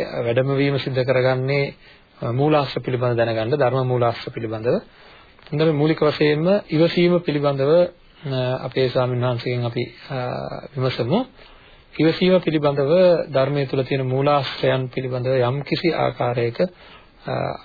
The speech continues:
අදහසක්, අ, ඇති කරගන්න, අ, අපිව දැනුවත් කරන විදිහට.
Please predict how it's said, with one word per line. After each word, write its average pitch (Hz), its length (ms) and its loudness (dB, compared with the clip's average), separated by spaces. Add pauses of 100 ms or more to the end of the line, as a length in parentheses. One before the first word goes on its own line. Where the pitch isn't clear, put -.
අදහසක්, 139 520 0 (380)
අ, 139 120 0 (200)
ඇති 131 200 -6
කරගන්න, 123 400 0 (360)
අ, 131 100 -12 (140)
අපිව 127 260 -4
දැනුවත් 117 320 -4
කරන 117 260 -12
විදිහට. 113 360 -14